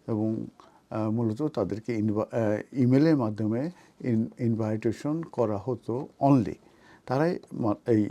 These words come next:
অ্যাকাউন্টটা মূলত খুলতে পারত। আহ, in April, আহ, কনজারভেটিভ গভর্নমেন্টের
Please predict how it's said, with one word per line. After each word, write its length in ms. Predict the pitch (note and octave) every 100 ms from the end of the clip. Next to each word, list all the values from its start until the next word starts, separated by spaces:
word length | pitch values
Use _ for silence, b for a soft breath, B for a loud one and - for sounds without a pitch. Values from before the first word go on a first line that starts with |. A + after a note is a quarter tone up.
| -
অ্যাকাউন্টটা 480 | A2 A2 G#2+ G2+ G#2
মূলত 420 | F#2+ F#2+ F#2 C#3 E3 b b _
খুলতে 520 | - B2 - G#2+ F#2+ - _ _ -
পারত। 300 | C3 B2+ -
আহ, 720 | D#2 - _ _ _ _ - G2 G#2 B2+
in 80 | A#2+ A2+
April, 280 | A2 E3+ B2 D#3+
আহ, 680 | - _ - _ A#2+ A2 A2
কনজারভেটিভ 680 | B2+ A#2 A2+ C3 C3 D3 B2
গভর্নমেন্টের 760 | G#2+ A2+ A2 B2 - A#2